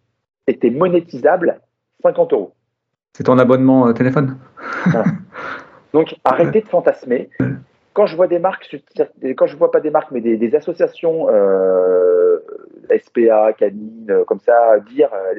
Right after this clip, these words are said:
Speaker 1: et, et c'est, euh, « Abonnez-vous à mon compte pour qu'on ait accès au fonds créateur », parce que, ah, t'imagines un Eldorado pas possible,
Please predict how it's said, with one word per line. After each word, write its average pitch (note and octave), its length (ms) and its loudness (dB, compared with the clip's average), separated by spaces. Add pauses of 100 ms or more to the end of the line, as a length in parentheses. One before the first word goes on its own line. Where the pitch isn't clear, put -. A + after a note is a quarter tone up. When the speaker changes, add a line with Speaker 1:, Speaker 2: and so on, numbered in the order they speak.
Speaker 1:
et, - 300 -6
et - 20 -2
c'est, D#3 240 -4
euh, « - 100 2 (220)
Abonnez-vous D#3+ 520 0
à - 20 -4
mon D#3+ 140 -6
compte F3 340 -8
pour - 160 -6
qu'on D#3 140 -2
ait D#3+ 80 4
accès D3 260 -2
au D3+ 80 0
fonds E3+ 200 -10
créateur », E3 540 2
parce - 120 -20
que, - 100 -14
ah, - 60 0
t'imagines E3+ 500 -6
un A#2+ 100 -2
Eldorado D3 520 0
pas C#3+ 100 2
possible, - 460 -10